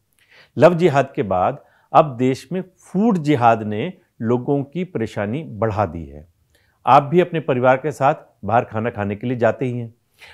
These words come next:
आप रेस्तरां, होटल, ढाबों पर जो खाना खाते होंगे, कभी आपने सोचा नहीं होगा कि वहाँ पर जो खाना आप खा रहे हैं, उसे कैसे बनाया गया होगा।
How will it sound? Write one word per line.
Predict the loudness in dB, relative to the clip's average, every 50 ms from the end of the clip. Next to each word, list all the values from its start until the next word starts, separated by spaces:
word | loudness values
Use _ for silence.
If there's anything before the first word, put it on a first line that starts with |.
| 0 4
आप | 4 4 6 4
रेस्तरां, | -2 -2 -2 -4 -4 -2 0 0 0 -2
होटल, | -2 -2 -2 0 0 0 0 0 -2
ढाबों | -4 -4 -4 -4 -4 -6 -4
पर | -2 -2 -2 -2 -2 -14 _ -10
जो | -2 0 2 2
खाना | 0 -2 -6 -6 -6 -4 -6
खाते | -6 -4 -4 -4 -4 -4 -6
होंगे, | -6 -6 -6 -8 -6 -6 -6 -6 -8 -10 _ _ _ _ _ _ -4
कभी | -2 -2 -2 -2 0 0 2
आपने | 0 0 -2 -6
सोचा | -10 -6 -6 -6 -4 -2 -2 -2
नहीं | -2 -4 -4 -4
होगा | -6 -6 -4 -4 -4 -4 -4 -6 -10 _ _ _ _ -4
कि | -4 -2
वहाँ | -2 -2 -2 -4
पर | -4 -4 -4 -4
जो | -4 -4 -4
खाना | -4 -4 -6 -6 -6 -6
आप | -6 -8 _ _ _
खा | -8 -2 2 2 2
रहे | 2 2 0 -4 -4 -8 -8
हैं, | -6 -6 -6 -8 -10 -12 _ _ _ -12
उसे | -10 -8 -4 -4
कैसे | -6 -6 _ _ -2 -2 -2 0 -2 -2
बनाया | -2 -2 -2 -2 -4 -4
गया | -4 -6 -6 -8 -8
होगा। | -8 -12 -14 -18 -16 -16 -18 -20 -20